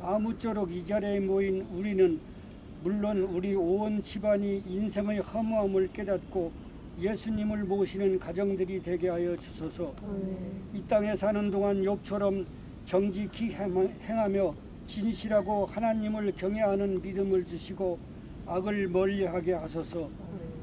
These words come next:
Speaker 1: 또한 우리 앞에 시련이 닥치더라도 낙심치 말게 하시고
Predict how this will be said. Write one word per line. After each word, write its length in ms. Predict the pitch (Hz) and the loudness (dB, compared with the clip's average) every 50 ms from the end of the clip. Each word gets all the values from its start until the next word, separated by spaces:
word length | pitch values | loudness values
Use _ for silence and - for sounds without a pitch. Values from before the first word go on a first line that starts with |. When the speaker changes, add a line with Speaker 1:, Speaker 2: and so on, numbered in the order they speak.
| - - | -10 -6
Speaker 1:
또한 300 | - 226 220 220 214 214 | -2 0 2 2 2 0
우리 220 | 208 202 196 214 220 | 0 -2 0 4 6
앞에 440 | 208 202 202 - 196 208 202 196 190 | 4 4 4 2 0 0 0 0 -2
시련이 600 | - - - - 247 240 208 233 220 220 214 202 - | -4 -6 -6 -2 0 0 2 2 0 0 -2 -2 -4
닥치더라도 840 | - 185 - - - 214 202 220 208 202 185 160 190 190 180 156 - - - - - - - - | -4 -6 -8 -8 -8 -6 -2 0 2 2 2 2 2 0 0 -2 -4 -10 -12 -12 -12 -12 -8 -6
낙심치 640 | 170 175 175 - - - 196 196 - - - 226 | -6 -6 -6 -6 -8 -8 -8 -8 -8 -6 -6 -2
말게 360 | 220 202 196 196 196 185 190 202 | 0 2 2 2 2 0 0 0
하시고 520 | 185 180 - - - 185 - 196 185 | 0 0 -2 -6 -8 -4 -2 -2 -2